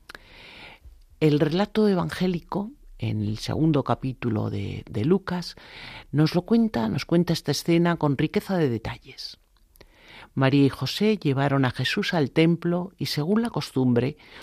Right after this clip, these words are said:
ofrecieron como sacrificio dos tórtolas. Y en el templo los encontró Simeón, un hombre justo. Al verlos, sintiéndose impulsado por el Espíritu,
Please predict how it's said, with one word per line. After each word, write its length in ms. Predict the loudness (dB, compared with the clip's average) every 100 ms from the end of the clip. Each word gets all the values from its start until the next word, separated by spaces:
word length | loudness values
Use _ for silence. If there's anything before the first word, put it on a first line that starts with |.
| -14 -4
ofrecieron 500 | -2 0 4 4 4
como 160 | 2
sacrificio 720 | 0 -2 -4 -2 -4 0 -2
dos 280 | 0 -4 -6
tórtolas. 680 | -12 -18 -18 -20 -20 -20 -20 _ _ _ _ -20 -20 -12 0
Y 60 |
en 100 | 2
el 160 | 2 2
templo 440 | 4 2 2 -2
los 220 | 0 0 -4
encontró 500 | -4 -4 -4 -4 -4
Simeón, 640 | -2 -2 0 0 -4 -8 _ _ _ _ -2
un 180 | 2 6
hombre 280 | 6 4
justo. 640 | 2 -2 -4 -6 -12 -20 -20 _ _ _ _ _ _ -20 -20 0
Al 180 | 4 8
verlos, 600 | 8 8 2 -2 -8 -12
sintiéndose 720 | -2 2 2 4 4 2 2
impulsado 580 | 0 2 -2 0 2 2
por 160 | 2 0
el 80 |
Espíritu, 640 | 0 -2 -2 0 -2 -4